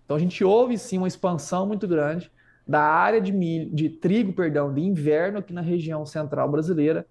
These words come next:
que pode, sim, né, dar uma abarrotada, né, uma dificultada, ah, nesse, no escoamento do produto interno. Apesar de um cenário externo favorável, a gente tem aqui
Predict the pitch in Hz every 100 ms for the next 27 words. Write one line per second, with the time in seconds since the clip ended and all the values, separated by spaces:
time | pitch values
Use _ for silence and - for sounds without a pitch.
0 | _ _ - 151 - 151 196 196 175 -
1 | 151 170 139 113 120 147 160 170 170 185
2 | - 135 160 143 123 127 131 135 139 -
3 | 208 - 147 160 170 - - _ _ _
4 | - 104 131 131 131 139 135 - 156 143
5 | 123 - 143 156 156 180 170 156 170 175
6 | 175 175 170 165 214 220 143 117 117 127
7 | 175 165 151 175 160 170 160 147 143 143
8 | - 131 131 113 165 214 151 170 175 180
9 | - 175 175 170 156 170